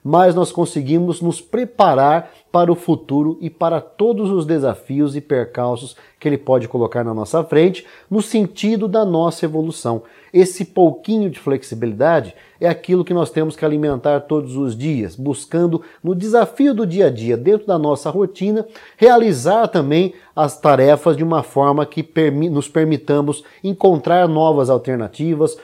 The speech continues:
novas soluções, olhar os nossos problemas buscando também novas soluções para eles, não apenas a mesma solução de sempre, o mesmo res-, a mesma resolução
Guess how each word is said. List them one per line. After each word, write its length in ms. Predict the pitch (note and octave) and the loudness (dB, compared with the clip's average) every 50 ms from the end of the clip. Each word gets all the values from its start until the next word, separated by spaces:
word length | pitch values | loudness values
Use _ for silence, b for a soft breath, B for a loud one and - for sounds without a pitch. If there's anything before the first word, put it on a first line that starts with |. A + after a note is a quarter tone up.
| B B B | B B B
novas 380 | B2 C#3+ E3 D#3+ D3 C#3 B2 - | -4 0 2 2 2 2 -2 -4
soluções, 640 | - B2 A2+ G#2 - - - D3+ D#3+ D#3+ D#3+ D#3 - | -4 -6 -6 -6 -6 -4 -2 0 0 0 0 0 2
olhar 440 | F#3+ G3 G#3 F#3 G3 A3 A3+ G#3+ G#3+ | 4 6 6 6 6 6 6 6 6
os 120 | F3+ C#3+ | 4 4
nossos 340 | D3 D#3+ F3 D#3+ - C#3 - | 4 4 4 4 2 -2 -2
problemas 500 | - D#3 C#3+ B2+ B2+ D3+ E3+ E3 D#3 C3+ | 2 2 2 4 4 4 4 4 2 0
buscando 440 | A#2+ C#3+ D3 C3 - - D#3+ D#3+ C#3+ | 0 -2 -2 -2 -2 -2 -2 -2 0
também 280 | - D3 C3+ D3+ E3+ E3 | 0 0 2 2 2 4
novas 500 | D#3 D#3+ F3+ G#3 A3+ G#3+ E3+ D#3 C3+ - | 4 4 6 6 4 4 4 2 0 0
soluções 640 | - D3 C#3 C3 A#2+ - - C3 C3 B2+ A#2+ - | 0 -2 -2 -2 -4 -6 -6 -4 -4 -4 -4 -6
para 260 | - A2 A2 G#2 G2+ | -6 -4 -4 -2 0
eles, 300 | A2 C3 C#3+ C3+ A#2 A2+ | 0 0 0 0 -2 -4
não 200 | B2 D#3+ F3 E3+ | -2 0 2 2
apenas 440 | D#3 - - - D3+ D3+ D3 C3 C3 | 0 0 0 -2 -2 -2 0 0 0
a 60 | C#3 | -2
mesma 560 | B2+ A#2+ B2 C#3 D#3+ F#3+ F#3 D3+ D3 D3 C3 | -2 -2 0 2 4 4 4 4 2 -2 -4
solução 640 | A2+ - - - D3 C3 B2 A2 - - - C3 B2+ | -6 -6 -4 -2 -2 -2 -2 -4 -6 -6 -6 -6 -6
de 100 | A2+ A2+ | -6 -8
sempre, 480 | G2+ - - C3+ C3 C#3 C3 - B2+ C3 | -10 -10 -8 -6 -6 -6 -6 -6 -6 -6
o 40 | B2 | -4
mesmo 460 | A#2 B2+ C#3+ E3 F#3 E3+ D3+ D#3+ C3+ | -2 2 4 4 4 2 0 -2 0
res-, 240 | B2+ C#3+ D3 B2+ C3 | 0 0 0 0 -2
a 160 | B2 A#2+ C3 | -4 -4 -4
mesma 360 | B2 B2+ C#3+ E3 D#3 D#3+ D#3 | -2 -2 -2 -2 -2 -2 -2
resolução 720 | C3+ C#3+ C3 B2 C#3+ C3+ C3 A#2 - - C3 B2+ C3+ C3 | 0 0 0 0 0 0 -2 -4 -6 -6 -4 -4 -4 -4